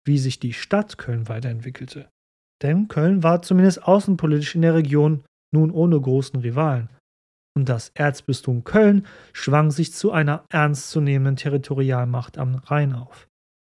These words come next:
Ich gebe euch mal hier gerne einen kleinen Reisetipp. Der Ort der Entführung ist nach fast tausend Jahren vergleichsweise gut erhalten. Die Kaiserpfalz in Kaiserswerth,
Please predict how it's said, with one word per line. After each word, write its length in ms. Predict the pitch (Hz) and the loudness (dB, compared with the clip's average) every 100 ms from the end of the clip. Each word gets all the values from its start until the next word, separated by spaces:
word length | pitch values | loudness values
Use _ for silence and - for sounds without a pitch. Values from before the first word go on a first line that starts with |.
| _ _ _ _ - | _ _ _ _ -20
Ich 80 | - | 0
gebe 220 | 233 233 | 4 4
euch 140 | 208 | 4
mal 120 | 175 151 | 4 4
hier 180 | 156 | 2
gerne 240 | 139 139 135 | 2 2 0
einen 120 | 127 | -2
kleinen 300 | - 131 123 | -4 -4 -4
Reisetipp. 640 | 120 123 - - 139 - _ _ _ _ _ _ _ - | -4 -8 -10 -14 -16 -18 _ _ _ _ _ _ _ -6
Der 100 | 175 | 0
Ort 300 | 175 214 - | 2 2 0
der 80 | 208 | -2
Entführung 480 | 175 - 175 160 160 | -2 2 2 4 0
ist 160 | - | -2
nach 120 | 139 | -6
fast 320 | - 143 - - | -4 -6 -6 -12
tausend 540 | - 196 220 208 185 | -4 -2 0 -2 0
Jahren 440 | 147 127 113 117 - _ _ | 0 0 -2 -8 -12 _ _
vergleichsweise 680 | 143 135 135 131 - 135 131 | -8 -4 -4 -4 -6 -4 -4
gut 180 | 131 139 | -4 -4
erhalten. 460 | 123 147 131 123 - _ _ _ _ _ 151 | -4 -4 -4 -8 -16 _ _ _ _ _ -2
Die 120 | 131 | -2
Kaiserpfalz 720 | - 208 220 185 - 165 160 | 0 2 2 0 0 -2 0
in 100 | 156 | -4
Kaiserswerth, 880 | - 165 151 139 131 - - 117 | -2 0 2 0 -2 -6 -8 -8